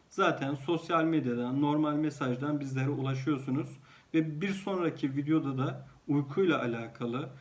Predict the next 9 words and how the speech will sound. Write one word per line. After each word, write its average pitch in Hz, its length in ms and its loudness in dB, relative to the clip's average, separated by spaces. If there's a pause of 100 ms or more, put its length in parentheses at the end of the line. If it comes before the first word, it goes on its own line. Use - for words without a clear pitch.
(200)
ve 135 100 -4
bir 170 80 2
sonraki 135 560 -2
videoda 127 600 -2 (180)
sınavla 151 640 2
alakalı, 120 680 -2
sınav 156 340 2 (120)
istatistikleriyle 139 1160 -2
alakalı 120 680 -4